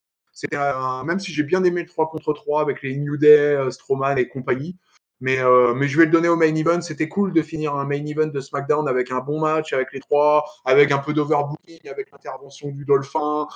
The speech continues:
avec le Roman Reigns qui revient fou furieux, parce que le Roman Reigns, il est bien, bien énervé, euh, face au Baron. Euh, du coup, ça nous donne, euh, ça nous donne une histoire, une rivalité, euh, pas trop mal.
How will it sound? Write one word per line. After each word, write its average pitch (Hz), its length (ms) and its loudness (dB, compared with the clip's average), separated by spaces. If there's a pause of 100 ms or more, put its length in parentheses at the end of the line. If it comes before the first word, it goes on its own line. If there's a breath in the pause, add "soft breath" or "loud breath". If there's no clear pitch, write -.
(120 loud breath)
avec 135 240 4
le 151 80 2
Roman 139 260 2
Reigns 139 220 -4 (100)
qui - 140 -14
revient 135 400 -2
fou 151 160 -20
furieux, 156 360 -6
parce 135 140 -18
que 120 60 -16
le 117 40 -16
Roman 127 180 -12
Reigns, 156 100 -8 (120)
il - 100 -20
est - 20 -20
bien, 185 240 -8
bien 170 220 -12
énervé, 151 600 -8
euh, 113 340 -8
face 127 200 -16
au 123 80 -4
Baron. 131 420 -4 (680 soft breath)
Euh, 123 260 -6
du 131 100 -20
coup, 170 140 -18
ça 147 160 -4
nous 131 100 -6
donne, 139 180 -2
euh, 120 160 0
ça - 120 -14
nous 139 120 -14
donne 147 180 -12
une 143 100 -16
histoire, 151 360 -4
une 147 80 -8
rivalité, 151 560 -2
euh, 127 240 2 (100)
pas 160 80 -2
trop 147 240 -8
mal. 165 440 0